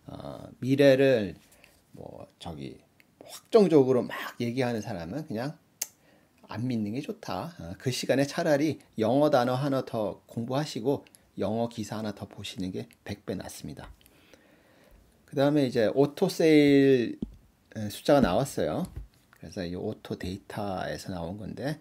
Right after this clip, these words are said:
사월 달에, 어, 천팔백오십사만 대가 팔렸대. 엄청나게 팔린 거예요, 이거는. 어, 보통, 어, 월 그 판매 대수가, 어, 제가 알기로는 천만 대 안 넘어요, 보통.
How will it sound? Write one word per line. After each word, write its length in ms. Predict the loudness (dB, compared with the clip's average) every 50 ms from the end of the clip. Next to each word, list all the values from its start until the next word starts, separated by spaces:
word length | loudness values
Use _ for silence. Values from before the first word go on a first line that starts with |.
| _
사월 400 | -20 -12 -6 -4 -4 -4 -4 -4
달에, 320 | -6 -8 -6 -6 -8 -10 -12 _ _ _ _ -20
어, 80 | -20 -18 -18 -20 _ _
천팔백오십사만 1500 | -16 -10 -8 -6 -6 -6 -6 -8 -10 -10 -8 -6 -6 -4 -4 -4 -6 -8 -10 -10 -12 -14 -16 -12 -10 -8 -6 -6 -6
대가 380 | -6 -6 -8 -8 -8 -10 -10 _ _ _ _ _ _ _ -14 -14
팔렸대. 400 | -12 -12 -12 -12 -12 -10 -12 -12 -12 _ _ _ _ _ -6
엄청나게 1000 | -4 -2 -2 -2 -6 -8 -12 -14 -8 -6 -6 -4 -2 -2 0 0 0 0 -2
팔린 300 | -4 -6 -6 -4 -2 -2
거예요, 160 | 0 -2 -2
이거는. 320 | -2 -4 -6 -8 -10 -12 -16 _ _ -18
어, 160 | -16 -16 -16 -18 _ _ _ _ _ _ _ _ _ _ _ _ _ _ _
보통, 420 | -18 -16 -6 -2 0 0 0 0 -6 _ _ _ _ _ -10
어, 560 | -8 -6 -6 -4 -6 -6 -8 -8 -10 -10 -8
월 720 | -4 -2 2 2 2 4 4 4 2 2 2 -2 -8 -12 _ _ _ _ _ _ _ _ _
그 120 | _ -20
판매 320 | -16 -10 -6 -2 -2 0 2
대수가, 760 | 2 2 0 0 -8 -8 -6 -4 -2 -2 -2 -4 -6 -8 _ _ _ _ _
어, 140 | -18 -18 -16
제가 240 | -14 -12 -8 -4 -4
알기로는 640 | -4 -4 -4 -6 -8 -8 -8 -8 -8 -8 -8 -10 -12 _ _ _ _ _ _ _ _ _ _ _ _ _ _ _ _ -16
천만 340 | -8 -4 -2 0 0 0 2
대 80 | 0
안 220 | 0 0 -2 -4 -2
넘어요, 360 | -2 0 0 0 0 -2 -4
보통. 520 | -6 -12 _ -16 -14 -12 -12 -12 -12 -14